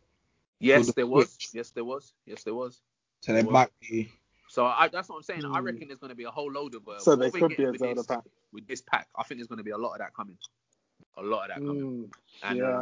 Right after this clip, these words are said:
Speaker 1: um, you know, I'm,
Speaker 3: It's
Speaker 1: there, there's so
Speaker 3: and
Speaker 1: many
Speaker 3: I
Speaker 1: good titles that was on the Wii that could do with some repackaging.
Speaker 3: And you know what? With the limited time that it's gonna be on sale, that might be a big indicator that there is gonna be more limited
Speaker 1: Yes,
Speaker 3: packs
Speaker 1: yeah, yeah,
Speaker 3: because,
Speaker 1: yeah, yeah, definitely.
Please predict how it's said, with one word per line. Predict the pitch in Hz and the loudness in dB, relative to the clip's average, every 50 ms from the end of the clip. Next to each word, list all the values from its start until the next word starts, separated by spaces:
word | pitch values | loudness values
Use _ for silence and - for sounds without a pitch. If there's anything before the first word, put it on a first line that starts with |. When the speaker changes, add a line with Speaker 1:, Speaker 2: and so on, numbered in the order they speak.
| 127 123 | -4 -6
Speaker 1:
um, | - _ _ _ _ _ _ _ | -8 _ _ _ _ _ _ _
you | - 98 107 107 | -10 -8 -6 -4
know, | 101 101 | -2 0
I'm, | 104 110 110 110 104 95 _ _ _ _ _ _ - - - - - - - _ _ | 0 0 -2 -4 -8 -18 _ _ _ _ _ _ -20 -18 -16 -14 -14 -16 -18 _ _
Speaker 3:
It's | - 143 139 - - | 2 2 2 0 -4
Speaker 1:
there, | - 135 - | -8 -4 2
there's | - 151 156 - | 4 4 4 4
so | - 160 | 4 4
Speaker 3:
and | 151 - 165 | 6 6 6
Speaker 1:
many | 196 | 6
Speaker 3:
I | 220 220 | 6 4
Speaker 1:
good | - 123 - - | 2 -6 -8 -4
titles | - 139 139 131 113 117 110 104 | -2 -2 0 -2 -4 -8 -10 -8
that | 110 110 98 | -10 -8 -8
was | 117 113 107 | -8 -8 -6
on | 127 139 143 120 | -8 -8 -8 -10
the | 107 | -12
Wii | 98 92 98 90 - _ _ _ _ _ | -14 -14 -16 -20 -20 _ _ _ _ _
that | - 98 95 - | -10 -10 -10 -10
could | - 120 101 | -10 -8 -6
do | 92 107 104 | -6 -6 -6
with | 98 95 | -6 -10
some | - - 104 101 | -12 -12 -10 -10
repackaging. | 98 98 - - 95 - - 95 - 180 180 175 - _ - - | -10 -10 -8 -8 -8 -8 -8 -12 -12 -12 -14 -14 -16 _ -10 -6
Speaker 3:
And | 147 156 | -4 -2
you | 170 | 0
know | 196 226 226 | 0 0 0
what? | 214 196 156 143 | 0 -2 -4 -4
With | 185 226 254 233 - | -6 -6 -6 -6 -8
the | - 226 | -8 -8
limited | 214 214 214 220 202 208 214 - 175 190 185 175 156 147 - - _ _ _ _ - | -6 -8 -8 -8 -8 -8 -10 -8 -8 -8 -8 -10 -12 -18 -20 -20 _ _ _ _ -20
time | - - 190 185 185 165 143 131 127 127 | -14 -10 -8 -6 -6 -6 -8 -8 -10 -10
that | 131 135 | -12 -12
it's | 135 123 - | -12 -12 -10
gonna | - 165 160 | -10 -10 -6
be | 143 156 | -4 -4
on | 151 147 143 | -4 -4 -6
sale, | - - - - 185 165 147 135 | -10 -12 -6 -4 -2 -2 -2 -2
that | 131 156 202 220 | -2 -4 -4 -4
might | 214 208 208 190 170 | -4 -6 -6 -4 -4
be | 185 | -4
a | 170 | -4
big | 147 139 - 185 196 170 151 | -6 -4 -4 -4 -4 -4 -4
indicator | 185 185 175 156 139 - 139 135 135 123 127 | -6 -6 -6 -6 -6 -6 -8 -10 -8 -8 -8
that | 123 127 127 | -10 -8 -6
there | 127 131 139 160 | -6 -2 0 0
is | 175 156 | -2 -2
gonna | - 147 139 | -2 -6 -6
be | 123 127 123 | -4 -6 -6
more | 123 127 123 123 | -4 -4 -2 -2
limited | 123 123 131 135 131 - 127 - | -2 -4 -4 -6 -6 -6 0 2
Speaker 1:
Yes, | 165 180 - - - - | 4 4 4 4 2 -2
Speaker 3:
packs | - - - | -6 -2 2
Speaker 1:
yeah, | 156 156 | 2 2
yeah, | 143 | 4
Speaker 3:
because, | 135 - 156 139 135 131 127 | 4 6 6 6 6 6 4
Speaker 1:
yeah, | 123 120 | 0 -6
yeah, | - - - - | -10 -14 -16 -16
definitely. | - - 110 - - - | -14 -16 -18 -18 -18 -20